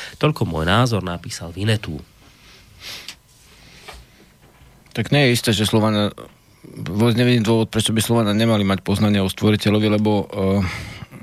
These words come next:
Speaker 2: predsa podľa našich, e, duchovných povestí, e, pričom by som povesti a, dajme tomu, state zapísané v Biblii ako v Starom zákone dával zarovno, ako, ako človek, ktorý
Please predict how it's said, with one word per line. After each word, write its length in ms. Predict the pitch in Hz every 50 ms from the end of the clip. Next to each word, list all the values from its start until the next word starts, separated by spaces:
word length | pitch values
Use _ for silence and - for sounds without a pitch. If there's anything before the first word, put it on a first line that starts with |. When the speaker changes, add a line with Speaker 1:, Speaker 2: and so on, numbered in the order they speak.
| - - 92
Speaker 2:
predsa 440 | - 98 95 - - 92 87 85 -
podľa 320 | - - 104 101 104 101 107
našich, 320 | 104 - 113 98 - -
e, 200 | 107 98 95 95 90 85 - - - - - - - - -
duchovných 720 | - - - - 90 92 107 - 113 101 101 98 98 -
povestí, 480 | 104 101 104 107 - - - 104 196 -
e, 20 | - - - 65 - - 85 80 82 90 87 82 - - - - - - - - - - - - - - - -
pričom 240 | 92 - - 95
by 80 | 95 95
som 140 | - 104 98
povesti 640 | 87 - 101 98 101 98 - - 104 98 98 92 - - - - - -
a, 400 | 87 92 90 90 90 92 90 90 - - -
dajme 160 | 92 98 98
tomu, 400 | 95 - 98 95 95 92 90 85 85 - - - - - - - - - - - -
state 320 | - - 95 92 - 107
zapísané 500 | 98 98 92 - 101 92 - 101 95 95
v 160 | 87 82 92 101
Biblii 240 | 98 98 104 98
ako 160 | 90 90 85 92
v 100 | 87 -
Starom 200 | - 95 95 95
zákone 400 | 90 90 98 - 107 98 92 87
dával 320 | 90 87 90 87 87 85 - - - - - -
zarovno, 420 | 90 85 92 90 92 90 98 113 - - - - _ _ - - - - - - -
ako, 580 | - 95 87 - 90 90 87 85 85 85 82 - - - - _ - - - _ -
ako 180 | - 82 - 78
človek, 280 | - - 87 85 87 -
ktorý 280 | - 92 87 80 80